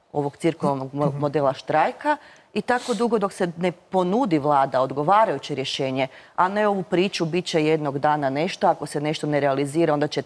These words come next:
dobiti utječnih dva posto”, mislim da na temelju toga ne može,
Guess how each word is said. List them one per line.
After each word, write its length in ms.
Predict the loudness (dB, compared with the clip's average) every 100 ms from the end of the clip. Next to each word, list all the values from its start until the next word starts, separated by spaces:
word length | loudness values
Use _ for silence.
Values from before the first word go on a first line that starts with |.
| -4
dobiti 360 | -2 -2 -2
utječnih 480 | -4 -4 -4 -4 -2
dva 180 | 2 2
posto”, 520 | 2 0 0 2 0 0 -14 -8
mislim 280 | -2 -2 0
da 60 | 2
na 100 | 2
temelju 340 | 2 0 0
toga 320 | 0 0 0
ne 240 | 0 0 0
može, 280 | 0 -2